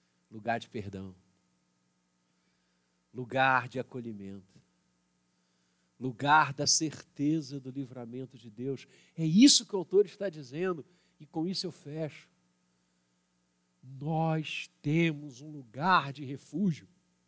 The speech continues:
Nós temos uma âncora para nossa alma. Nós temos uma certeza imorredoura.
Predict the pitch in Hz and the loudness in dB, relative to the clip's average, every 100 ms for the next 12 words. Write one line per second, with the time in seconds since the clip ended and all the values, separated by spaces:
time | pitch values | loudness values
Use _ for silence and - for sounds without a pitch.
0 | _ _ _ _ _ _ _ _ _ - | _ _ _ _ _ _ _ _ _ -20
1 | - 160 202 - - - 196 226 208 175 | -8 0 0 0 -12 4 8 10 8 0
2 | - _ - 240 233 208 226 240 220 208 | -12 _ -10 2 4 10 12 12 10 4
3 | 233 220 220 220 196 214 - 214 190 214 | 6 8 8 2 0 2 4 4 8 10
4 | 226 226 214 170 - _ _ _ _ _ | 10 12 12 12 10 _ _ _ _ _
5 | _ _ _ - - 233 262 240 - - | _ _ _ -20 -16 0 6 6 6 -4
6 | - 254 285 269 240 - _ - 285 262 | 4 8 8 6 2 -4 _ 2 6 8
7 | 233 - 254 233 - - 262 277 208 262 | 8 8 6 4 2 8 10 10 10 6
8 | - 131 277 285 294 240 269 175 269 277 | 6 2 2 4 8 10 10 6 6 10
9 | 285 294 285 220 | 10 12 12 12